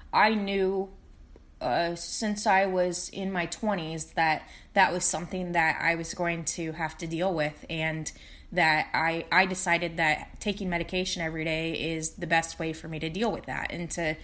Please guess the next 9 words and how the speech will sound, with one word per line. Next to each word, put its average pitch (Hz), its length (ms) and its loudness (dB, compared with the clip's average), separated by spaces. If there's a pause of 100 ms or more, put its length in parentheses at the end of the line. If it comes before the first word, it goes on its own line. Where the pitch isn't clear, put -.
(320)
stay 190 380 4
at, 165 160 0
like, 170 180 -2
a, 156 200 2 (560)
a 156 420 2 (640)
healthy 247 560 2
level 185 640 2
emotionally, 165 800 -4
right? 165 320 0